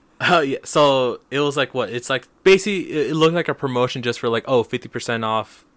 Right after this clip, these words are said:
Destroy All Humans, you know, like, oh, the big, you know, invasion sale. So, it's kinda like, well, why is it, you know, why is it here? Like, why is it, why is there a whole trailer just for a promotion of a, of a sale? But at the very end,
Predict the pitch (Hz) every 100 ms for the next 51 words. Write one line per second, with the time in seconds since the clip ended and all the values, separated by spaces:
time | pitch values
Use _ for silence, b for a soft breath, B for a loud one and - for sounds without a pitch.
0 | _ 113 - 120 107 110 107 107 113 107
1 | 104 120 101 101 120 113 110 107 107 107
2 | 101 110 101 107 104 107 - 107 107 104
3 | 107 104 107 B B B 202 208 - 202
4 | 180 156 - _ _ 120 196 185 175 180
5 | 180 - 127 160 156 135 139 151 139 143
6 | 139 101 98 113 113 110 - 110 113 113
7 | 113 110 107 - 110 104 104 98 107 101
8 | 107 - 104 101 101 - 98 95 92 85
9 | 82 _ - 104 98 117 101 87 - B
10 | B B B 127 123 - 110 135 175 175
11 | - 160 117 104 104